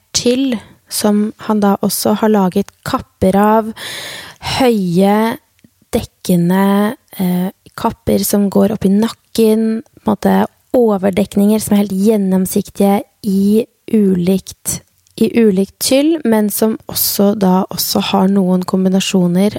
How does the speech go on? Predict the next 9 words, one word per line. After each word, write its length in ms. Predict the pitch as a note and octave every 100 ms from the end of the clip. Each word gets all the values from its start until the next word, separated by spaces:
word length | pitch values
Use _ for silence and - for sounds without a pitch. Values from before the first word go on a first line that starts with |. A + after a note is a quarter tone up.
| -
av 240 | F#3 F#3+ - - - - - -
noen 320 | G#3+ G#3 G3+
store 720 | - - - B3 G#3 G3 G#3
kjoler 560 | G3+ A3 F#3 F#3+ A3+ C#4+ - _ -
som 380 | - G#3+ G3+ G3 F#3
virkelig 420 | G#3+ - - G3+
gir 160 | F#3+ F3+
volum, 560 | G3+ G3+ G3+ G#3+ B3+ D4+ - -
men 400 | G3+ G3 G3 G#3+